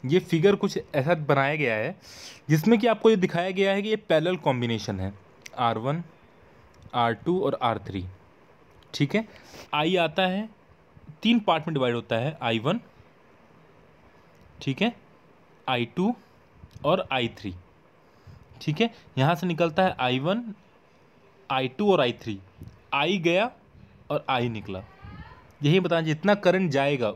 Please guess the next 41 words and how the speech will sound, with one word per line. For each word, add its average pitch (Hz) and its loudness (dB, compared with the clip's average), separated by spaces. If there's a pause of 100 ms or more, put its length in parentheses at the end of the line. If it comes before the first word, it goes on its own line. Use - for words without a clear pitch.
उतना 170 2
ही 208 4
करंट 175 2
वापस 120 4
भी 107 -2
आएगा, 95 -6 (760)
ठीक 143 0
है। 262 0 (1200)
यहाँ 143 2
पे 165 -4
देखिए 170 -2
आई 156 4
वन 202 2
equals 196 2
to 196 0
V 175 2
by 196 6
आर 196 2
वन 226 -2 (220)
पहले 139 0
के 160 -6
लिए, 185 -4 (580)
आई 156 4
टू 196 0
equals 190 2
to 190 2
V 147 2
by 190 6
आर 190 4
टू 220 -6 (160)
दूसरे 139 2
के 180 -2
लिए, 196 0 (340)
आई 147 2
थ्री 202 -2
equals 190 2
to 196 0
V 165 2
by 120 4
आर 104 0
थ्री 98 -8